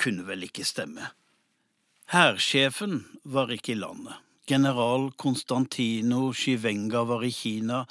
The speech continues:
men reiste hjem i all hast. Men hvem hadde makten på flyplassen? Ville han bli arrestert? Han kom seg gjennom og tok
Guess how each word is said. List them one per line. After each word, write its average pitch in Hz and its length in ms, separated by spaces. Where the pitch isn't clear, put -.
men 120 220
reiste 110 400
hjem 104 240
i 104 40
all 92 220
hast. - 460
Men 135 180
hvem 120 300
hadde 139 160
makten 123 480
på 135 160
flyplassen? 143 720
Ville 135 240
han 139 100
bli 135 140
arrestert? - 720
Han 123 100
kom 123 220
seg 135 240
gjennom 123 460
og 127 160
tok - 400